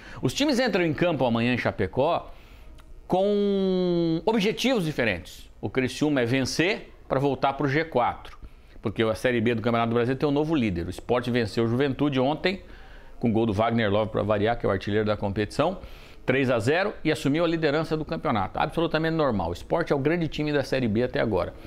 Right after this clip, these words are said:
O Criciúma é pra manter nessa batida aí, nessa balada. A Chapecoense é um outro cenário.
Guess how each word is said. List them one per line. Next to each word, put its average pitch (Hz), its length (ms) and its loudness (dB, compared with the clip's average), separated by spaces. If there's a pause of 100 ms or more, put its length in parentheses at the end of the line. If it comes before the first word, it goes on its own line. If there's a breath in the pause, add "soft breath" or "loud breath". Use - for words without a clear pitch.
(400 loud breath)
O - 80 -18
Criciúma 175 580 0 (180)
é 139 80 2
pra 147 160 0
manter 156 520 0
nessa 147 220 0
batida 147 420 0
aí, 123 80 2
nessa 139 220 0
balada. 120 520 2
A 214 120 2
Chapecoense 180 760 0
é 220 40 2
um 226 40 2
outro 247 180 0
cenário. 190 380 0